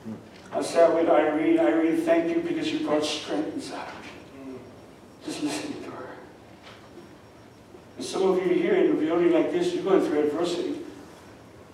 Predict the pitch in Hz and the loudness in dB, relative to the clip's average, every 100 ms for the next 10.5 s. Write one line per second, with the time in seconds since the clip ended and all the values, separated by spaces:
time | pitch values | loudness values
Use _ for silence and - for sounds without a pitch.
0 | - - - - - 165 165 165 160 160 | -20 -20 -8 -6 0 0 0 -4 -6 -4
1 | 160 139 143 156 151 - - - 151 156 | 0 2 2 2 2 0 -2 -4 -4 -2
2 | 151 147 147 139 135 - 156 156 - 151 | 0 0 0 -2 -4 -4 -4 -4 -2 0
3 | 143 139 131 - - - - - - - | 0 -4 -8 -10 -14 -14 -14 -14 -16 -18
4 | - - 165 165 160 160 170 170 - - | -12 -4 0 4 6 6 6 6 4 2
5 | - - - - - - - - 349 339 | 2 2 -2 -4 -6 -8 -8 -6 0 0
6 | 339 - - - 165 330 330 - - - | 2 0 0 0 2 2 2 -4 -6 -2
7 | 139 135 143 156 151 143 135 - - - | 0 2 2 2 -4 -8 -10 -10 -12 -14
8 | - - - - - - - - - - | -16 -18 -18 -20 -20 -20 -20 -16 -6 2
9 | 175 214 240 240 240 - - 370 339 294 | 6 6 4 2 0 -2 2 6 6 6
10 | 330 330 - 285 - | 6 6 4 -2 -6